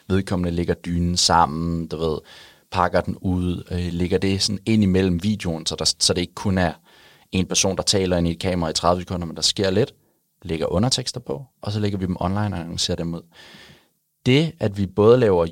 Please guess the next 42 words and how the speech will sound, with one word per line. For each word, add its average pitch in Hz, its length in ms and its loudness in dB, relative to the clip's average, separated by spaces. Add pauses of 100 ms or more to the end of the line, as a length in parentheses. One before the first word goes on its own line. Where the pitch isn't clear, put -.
(160)
user-generated 92 760 -4
content, 113 680 -4 (400)
øh, 73 500 0 (420)
som - 160 -2
er - 40 -4
de 82 100 -10
her 87 100 -2
videoer 87 300 -4
med - 220 -6 (200)
influencer, 101 600 2 (220)
og - 80 -6
det 92 80 4
er 107 40 4
så - 180 2
influencer, 104 420 2
der 87 80 -4
har, 92 300 0 (720)
og 104 60 -10
nu 98 60 -4
kalder 98 220 2
jeg 82 60 -2
dem 87 100 0
influencer, 98 380 -2 (260)
altså 85 180 -6
der 82 60 0
er 87 40 4
nogle 92 180 2
af 87 40 0
dem, 90 80 -2
de 85 60 -8
har 87 100 -4
jo 87 60 -6
sådan 92 140 -10
noget - 120 -10
to - 100 -8
hundrede - 100 -4
tre 85 160 0
hundrede 87 180 -4
følgere. 92 340 -2 (880)
Det 98 60 -6
er - 40 -8
jo - 40 -16